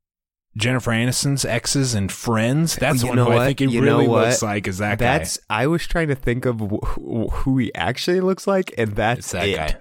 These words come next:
Speaker 2: It's
Speaker 1: It's
Speaker 2: the
Speaker 1: that
Speaker 2: guy
Speaker 1: guy.
Speaker 2: from Friends that j-, was it Jennifer Aniston that dated
Speaker 1: I
Speaker 2: him?
Speaker 1: don't remember. I'm not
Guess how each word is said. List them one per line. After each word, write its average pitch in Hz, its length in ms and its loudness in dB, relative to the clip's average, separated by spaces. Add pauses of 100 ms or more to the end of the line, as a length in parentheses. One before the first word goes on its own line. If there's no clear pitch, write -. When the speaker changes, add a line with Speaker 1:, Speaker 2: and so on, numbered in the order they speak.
(140)
Speaker 2:
It's 120 180 0
Speaker 1:
It's 117 100 -4
Speaker 2:
the 123 100 2
Speaker 1:
that 117 100 -2
Speaker 2:
guy 117 240 2
Speaker 1:
guy. 131 60 -4
Speaker 2:
from 151 180 -2
Friends 104 580 0
that 98 220 0
j-, 92 140 -10 (360)
was 123 240 0
it 143 60 0
Jennifer 180 320 0
Aniston 185 320 0
that 190 120 0
dated 185 220 0
Speaker 1:
I 135 100 2
Speaker 2:
him? 202 40 2
Speaker 1:
don't 92 100 -2
remember. 85 460 -6
I'm 110 140 -4
not 143 140 2